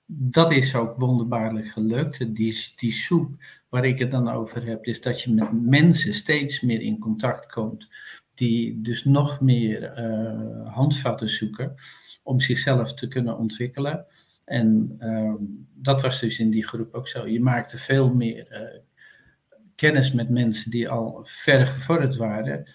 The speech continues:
op het gebied van zelfontwikkeling. Eh, het vinden van de spirituele weg die voor hunzelf, eh, zeg maar, zo was. En, eh, en mede door de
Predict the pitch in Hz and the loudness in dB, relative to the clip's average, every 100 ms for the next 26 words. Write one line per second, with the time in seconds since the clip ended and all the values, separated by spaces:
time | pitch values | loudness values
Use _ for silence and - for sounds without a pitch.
0 | _ _ 135 123 - - 120 113 110 113 | _ _ -8 -6 -4 -4 -2 -2 -2 -4
1 | 107 135 127 107 107 - 107 - 107 107 | -2 0 2 2 -2 -4 -8 -8 -8 -6
2 | 110 113 110 110 113 - 127 120 117 113 | -6 -8 -8 -8 -6 -4 0 0 0 -2
3 | 117 110 107 - 131 117 - 120 120 117 | -2 -2 -2 2 4 4 0 -2 -2 -2
4 | 113 123 120 - 117 120 113 - 127 120 | -2 -2 -4 -8 -6 -2 -2 2 2 4
5 | 113 123 147 135 - 101 104 - - - | 2 4 4 4 0 -6 -12 -16 -20 -20
6 | _ - 110 - 113 - 110 107 104 113 | _ -10 -8 -4 -4 -2 -4 -6 -8 -10
7 | 120 120 110 110 117 - _ - - - | -8 -4 -2 -2 -8 -14 _ -20 -20 -18
8 | - 135 131 135 139 147 139 135 135 127 | -2 4 6 8 6 6 4 6 8 8
9 | 127 120 120 120 | 6 2 0 -4